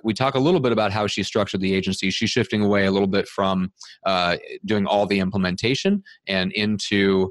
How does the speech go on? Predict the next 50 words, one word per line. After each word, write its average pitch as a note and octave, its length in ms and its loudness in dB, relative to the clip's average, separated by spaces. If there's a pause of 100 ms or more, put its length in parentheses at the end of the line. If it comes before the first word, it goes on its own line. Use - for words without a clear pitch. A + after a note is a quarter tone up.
the F#2+ 160 0
more G#2 240 2
of F2+ 80 -2
the F2 80 -2
strategy G2 520 -2
work. A#2+ 340 0 (240)
And G#2 160 -2
she's G#2+ 120 0
actually G#2+ 340 0
packaged C3+ 560 -4
a D#2+ 60 -2
lot F#2 220 2
of F2+ 140 -2
that F2+ 260 0 (180)
strategic G#2+ 600 -2
thinking G#2 500 -2
into C3 300 0
her G#2+ 200 2
own F#2 140 0
course. D3 400 0
We F2+ 140 0
touch - 260 -4
on F2 160 -2
that. A#2 240 0 (420)
Uh, A2 140 2
but A2 160 2
mostly F#3+ 280 2
we E3+ 60 2
go B2 400 0
really D#3 200 2
deep C3+ 200 0
down D3+ 160 0
the A2+ 60 2
rabbit A#2+ 320 0
hole G#2+ 160 2
on G2+ 140 0
just C#3+ 200 -2
what B2 280 0
influencer B2 500 -2
marketing G#2+ 480 0
is. A#2 380 0
It's, - 240 -4
uh, F#2+ 200 2
it's - 160 -2
one A#2+ 120 2
of G2+ 80 0
our A2 140 2
key B2+ 180 -4
strategies A2 540 0
here, G#2+ 300 0